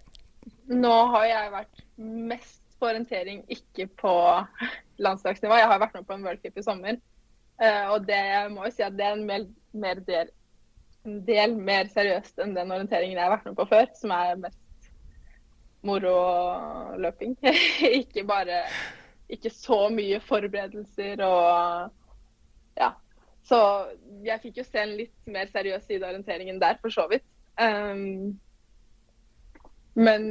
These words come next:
eh, nei, jeg synes det er veldig seriøst. Det, vi kan tulle mye, men det er for det meste utenom. Alt vi gjør på trening og på samling er vi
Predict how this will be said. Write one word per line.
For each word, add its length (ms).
eh, 320
nei, 180
jeg 200
synes 240
det 100
er 100
veldig 200
seriøst. 360
Det, 140
vi 200
kan 260
tulle 240
mye, 240
men 120
det 80
er 120
for 100
det 80
meste 260
utenom. 440
Alt 240
vi 80
gjør 200
på 120
trening 600
og 480
på 100
samling 480
er 240
vi 160